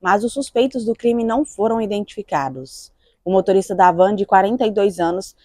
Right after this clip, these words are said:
estava fazendo entregas na Rua das Flores, no bairro Vila Ribeiro, quando foi surpreendido por dois homens numa motocicleta. Um dos suspeitos desceu do veículo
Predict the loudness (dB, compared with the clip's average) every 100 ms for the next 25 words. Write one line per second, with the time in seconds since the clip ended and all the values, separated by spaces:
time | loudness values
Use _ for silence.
0 | _ -2 0 2 2 2 0 0 -2 -2
1 | 2 2 4 0 0 2 2 4 2 2
2 | 2 4 4 2 2 2 2 0 0 2
3 | 2 2 4 4 2 -4 -18 _ 2 4
4 | 4 2 0 2 0 2 2 2 0 0
5 | 2 0 4 2 2 -4 -2 -4 -4 -4
6 | -6 -8 -8 -2 -2 -2 -6 -12 -12 _
7 | _ _ _ -2 2 4 4 -2 0 2
8 | 2 2 4 4 4 2 4 2 4 4
9 | 2 0